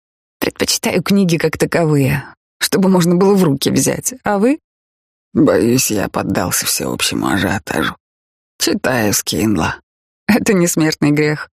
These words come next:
Там у меня сейчас загружено двадцать книг. И что вы в данный момент читаете?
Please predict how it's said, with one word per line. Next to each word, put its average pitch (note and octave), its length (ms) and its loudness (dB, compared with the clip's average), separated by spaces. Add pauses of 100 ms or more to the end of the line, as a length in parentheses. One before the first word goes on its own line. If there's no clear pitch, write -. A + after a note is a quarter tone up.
(680)
Там - 220 -2
у A#1 40 2
меня G2+ 300 2
сейчас - 380 -2
загружено B2+ 580 2
двадцать - 500 0
книг. - 400 -4 (680)
И E3+ 160 2
что - 340 0
вы F3 120 2
в D#3+ 80 2
данный D#3 320 2
момент A#3 340 2
читаете? B3 580 -2